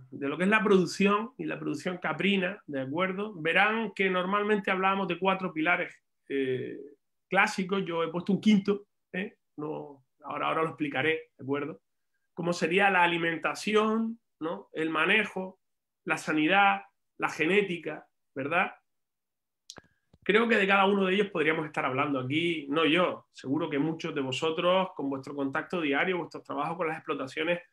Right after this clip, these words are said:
tendríais muchísimas cosas que, que aportar aquí, ¿no? Fijaros que siempre estoy colocando encima la palabra rentabilidad, porque esto tiene que ser una actividad rentable, ¿de acuerdo? Aprovecho ya para decir algo, es decir,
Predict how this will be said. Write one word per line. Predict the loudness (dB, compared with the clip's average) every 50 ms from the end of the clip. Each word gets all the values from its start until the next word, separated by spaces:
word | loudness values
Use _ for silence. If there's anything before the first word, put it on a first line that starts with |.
| _ _ _ _
tendríais | -12 -6 -2 2 2 2 2 2 -2 -10 _ _
muchísimas | -2 0 0 2 4 4 2 2 2 -4 -4 -6 -6 -6
cosas | -8 -8 -8 -8 -12 -14 -12
que, | -10 -10 -10 -8 -6
que | -4 -4
aportar | -4 -4 -4 -8 -6 -6 -6 -6
aquí, | -8 -12 -16 -20 -20 -20
¿no? | -20 -20 _ _ _ -20 _ _ _
Fijaros | 2 4 6 6 6 6 6 4
que | 2 -2
siempre | 0 0 0 0 0 -2
estoy | -2 -2 -2
colocando | 0 2 2 2 2 2 2 2 2 2 2
encima | 0 0 -2 -4 -2 2 2 2
la | 2 2
palabra | 0 -2 -2 0 0 2 0 0 0 -2 -6
rentabilidad, | -4 -2 -2 -2 -2 -4 -2 -2 -2 -2 0 0 0 0 0
porque | -2 -4 -4 -4
esto | -4 -2 -2
tiene | -2 -2 -2 -2
que | -4 -6
ser | -6 -4
una | -2 -2 -2
actividad | -2 -2 -4 -4 -2 -2 -2 -2 -4
rentable, | -6 -10 -10 -8 -8 -8 -10 -12 -16 _ _ _ _ _ _ -14
¿de | -10 -6
acuerdo? | 0 2 2 2 2 0 -4 -6 -10 _ _ _ _ _ _ _
Aprovecho | -10 -6 -2 0 2 2 2 4 4 4
ya | 4 6 4 4
para | 4 4 2 0 0
decir | -4 -4 -2 -2 2 4
algo, | 4 4 4 2 0 -4
es | -6 -8
decir, | -8 -8 -6 -4 -4 -6 -6